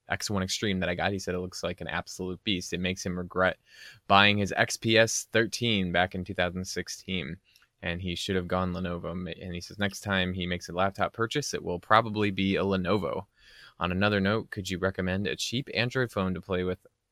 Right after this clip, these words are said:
play around with, custom rom, root, et cetera? Thanks. Great episode.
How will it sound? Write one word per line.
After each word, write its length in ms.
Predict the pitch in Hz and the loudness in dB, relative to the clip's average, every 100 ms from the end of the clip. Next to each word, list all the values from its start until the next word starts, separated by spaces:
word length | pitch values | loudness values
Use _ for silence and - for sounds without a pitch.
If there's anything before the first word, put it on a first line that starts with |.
| _ - | _ -20
play 220 | - 98 98 | -4 0 2
around 340 | 87 104 87 | 2 2 2
with, 180 | 82 78 _ _ _ _ | -2 -6 _ _ _ _
custom 360 | - 101 - 92 | -6 -6 -2 0
rom, 300 | 90 90 87 | 0 0 -2
root, 200 | 90 - | -4 -6
et 80 | 95 - | -10 -10
cetera? 600 | - 85 90 - - - - | -6 -2 -2 -2 -6 -10 -6
Thanks. 640 | 78 - - - - - - | -6 -6 -8 -8 -8 -16 -12
Great 220 | 92 90 | -6 -6
episode. 400 | - - 85 92 | -8 -10 -12 -12